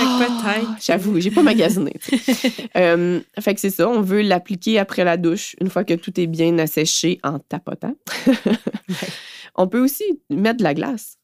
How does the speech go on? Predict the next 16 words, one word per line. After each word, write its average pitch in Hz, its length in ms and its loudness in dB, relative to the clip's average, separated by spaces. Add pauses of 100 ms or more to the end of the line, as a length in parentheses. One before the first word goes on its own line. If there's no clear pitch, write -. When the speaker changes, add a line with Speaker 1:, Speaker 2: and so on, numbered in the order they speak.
(460)
Speaker 2:
Tu - 80 -2
sais, 247 40 -4
comme 160 520 -2
pour 165 140 0
la 170 120 2
Speaker 1:
Ok. 170 80 0
Speaker 2:
douleur, 180 360 0
souvent 202 240 -4
la 180 140 0
glace, 175 240 -4
ça 165 100 -4
peut 156 120 -4
avoir 165 180 -2
des 160 160 -2
effets 160 180 0
bénéfiques. 156 580 -2